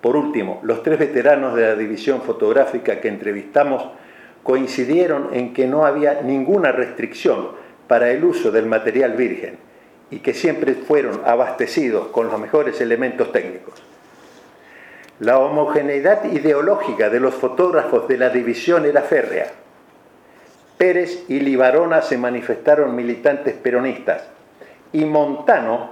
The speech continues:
aunque no estaba afiliado al partido, adhería al peronismo. Ninguno de ellos cree que en la división hubiera nadie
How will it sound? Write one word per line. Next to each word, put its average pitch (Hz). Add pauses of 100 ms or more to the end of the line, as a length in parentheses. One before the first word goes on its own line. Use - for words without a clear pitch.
(420)
aunque 117
no 180
estaba 156
afiliado 131
al 117
partido, 131 (380)
adhería 104
al 98
peronismo. 104 (1040)
Ninguno 131
de 147
ellos 151
cree 127 (200)
que -
en 104
la 110
división 110 (160)
hubiera 113
nadie 101